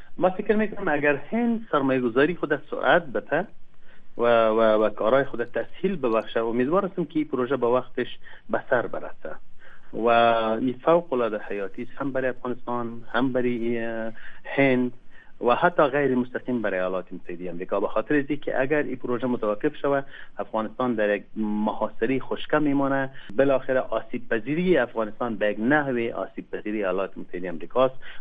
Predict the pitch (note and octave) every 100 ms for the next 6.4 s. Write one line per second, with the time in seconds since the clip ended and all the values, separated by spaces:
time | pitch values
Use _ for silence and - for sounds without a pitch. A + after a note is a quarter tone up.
0 | - G2 F2+ - G#2 A2 G2 A2 C#3+ D#3
1 | C3+ - F#3+ G3+ - C3 A2 G2+ G2+ G2
2 | A#2 A#2+ G#2 F#2 - - - F2+ - G#3+
3 | - G2 G#2+ G#2 B2 A#2+ A2 G2 - -
4 | - A2 A2 A2 A2 A2+ B2 B2 B2 A#2+
5 | B2 A#2 A2+ A2+ A2 G2 - - A#2 A2+
6 | A#2+ A#2 B2 A#2